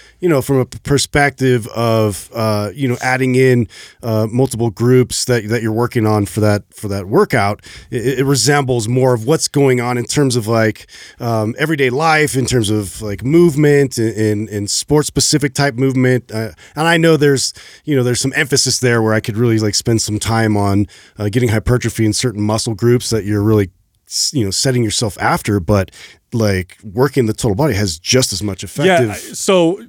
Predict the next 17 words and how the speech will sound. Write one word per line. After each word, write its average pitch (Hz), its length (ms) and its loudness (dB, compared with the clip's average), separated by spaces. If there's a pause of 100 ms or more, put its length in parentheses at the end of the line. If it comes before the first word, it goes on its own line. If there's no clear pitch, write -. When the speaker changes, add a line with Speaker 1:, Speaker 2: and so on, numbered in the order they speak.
Speaker 2:
to, 165 180 2
to 151 360 -2
add 208 280 0
to - 100 -6
that, 123 440 -2
um, 127 560 -4
let's 196 200 0
say 226 100 2
you 214 140 0
wanna 208 200 0
do 196 500 -4
heavy 190 460 0
trap 165 380 -2
bar 156 260 -2
farmer 143 400 -2
walks, 110 460 -8
which - 300 0